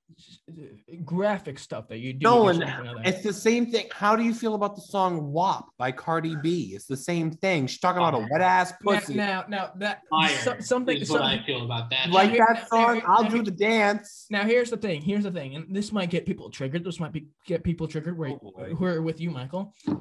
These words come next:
Speaker 1: But you hear, you have this song about a wet pussy, something really graphic that, for some reason,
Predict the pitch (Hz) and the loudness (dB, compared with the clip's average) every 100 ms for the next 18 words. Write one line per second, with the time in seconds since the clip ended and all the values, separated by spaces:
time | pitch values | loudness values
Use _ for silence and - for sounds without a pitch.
0 | - 220 226 214 240 269 277 240 226 226 | -6 -8 -8 -8 -8 -8 -6 -8 -4 -6
1 | - 160 175 160 156 - _ - - - | -6 -6 -4 -4 -6 -12 _ -20 -16 -8
2 | 127 175 - 117 107 113 147 170 - 170 | -4 -4 -6 -12 -12 -8 -6 -6 -6 -6
3 | 160 143 175 170 139 131 196 196 160 165 | -8 -8 -8 -8 -8 -8 -8 -8 -8 -10
4 | - _ - 175 233 208 160 156 160 | -12 _ -16 -12 -10 -10 -12 -14 -16